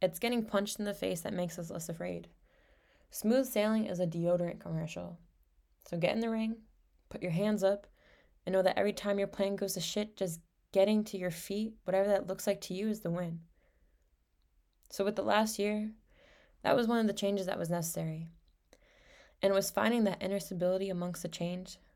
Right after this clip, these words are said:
that I'm so grateful now. And to be able to even say I'm grateful for. Like, a lot of people look at shit that was sent to break them with heavy hearts and resentment. But to be able to look back on an event that I almost killed myself over,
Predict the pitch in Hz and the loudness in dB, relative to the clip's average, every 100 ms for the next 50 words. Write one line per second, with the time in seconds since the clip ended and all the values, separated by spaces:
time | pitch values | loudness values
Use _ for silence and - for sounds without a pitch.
0 | _ - 165 - 165 165 - 175 170 175 | _ -8 -6 -4 -6 -6 -4 -4 -2 -4
1 | 170 170 165 165 165 - _ _ - - | -2 -2 -2 -2 -6 -10 _ _ -20 -20
2 | - - - 226 220 269 294 294 294 - | -20 -14 -4 -2 0 2 4 2 0 0
3 | 262 247 220 196 208 214 180 190 196 165 | 0 2 2 4 4 2 0 0 0 -4
4 | 170 160 156 160 - _ _ _ - 202 | -2 -4 -4 -12 -20 _ _ _ -4 0
5 | 196 208 277 269 269 240 220 226 214 - | 2 4 2 2 0 0 2 2 0 0
6 | 214 - 185 175 190 180 165 180 208 214 | -2 2 2 4 2 2 4 4 4 0
7 | 170 160 175 175 165 180 175 170 165 170 | 0 0 0 0 0 0 -2 -2 0 0
8 | 170 165 165 - _ _ _ _ _ _ | -2 -2 -4 -10 _ _ _ _ _ _
9 | - 185 196 247 277 254 208 220 220 190 | -6 -4 2 4 6 4 2 2 2 0
10 | 208 185 180 175 165 180 - - 214 214 | 2 0 0 0 2 0 -2 -2 0 0
11 | 170 170 175 170 196 185 208 208 220 226 | -2 -4 -4 -2 -4 -2 -2 0 -2 -2
12 | 233 | -6